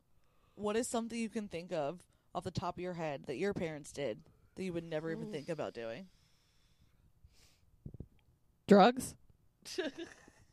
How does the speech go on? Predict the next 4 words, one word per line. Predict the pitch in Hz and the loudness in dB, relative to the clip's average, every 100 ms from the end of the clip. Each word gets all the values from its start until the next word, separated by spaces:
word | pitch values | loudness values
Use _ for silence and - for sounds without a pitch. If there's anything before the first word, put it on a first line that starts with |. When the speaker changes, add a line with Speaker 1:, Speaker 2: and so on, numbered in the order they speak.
| - - - - - - - - - - - - - - - - - - - - - - - - - - - | -20 -18 -16 -16 -16 -16 -20 -20 -18 -18 -20 -20 -20 -20 -20 -20 -20 -20 -20 -20 -20 -10 -10 -10 -20 -20 2
Speaker 2:
If | 214 | 8
we're | 233 | 10
being | 220 247 - | 10 10 8
honest. | 233 302 262 392 | 8 10 8 6